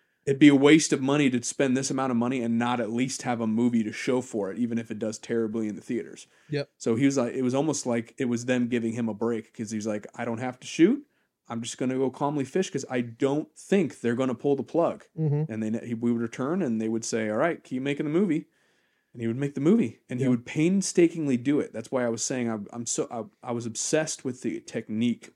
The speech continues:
Speaker 1: of how he made this movie. And maybe that's coloring how much I care about those long pauses, 'cause I did have that thought as I was watching it. I was like, "There are a lot of very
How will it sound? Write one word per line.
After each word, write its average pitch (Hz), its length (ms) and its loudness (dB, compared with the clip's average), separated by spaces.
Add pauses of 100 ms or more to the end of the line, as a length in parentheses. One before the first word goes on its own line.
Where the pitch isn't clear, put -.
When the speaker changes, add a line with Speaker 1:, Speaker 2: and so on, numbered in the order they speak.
(160)
Speaker 1:
of 117 160 -10
how 110 180 -2
he 110 140 -4
made 104 260 -4
this 101 160 -10
movie. 98 380 -10 (360)
And 104 200 -4
maybe 127 260 4
that's 120 280 0
coloring 123 560 -2
how 117 180 -6
much 117 240 -4
I 110 240 -4 (120)
care 120 320 0
about 135 360 0
those 143 240 0
long 143 260 -2
pauses, 156 400 0
'cause 135 140 0
I 127 100 4
did 151 220 0
have 143 240 -4
that 120 180 -2
thought 175 260 2
as 117 160 -2
I 123 60 0
was 117 160 -2
watching 143 340 -2
it. 98 60 -6
I - 20 -6
was 110 120 -8
like, 101 140 -8
"There 139 120 0
are 220 100 2
a 135 60 2
lot 113 420 0 (320)
of 117 160 -8
very 131 600 2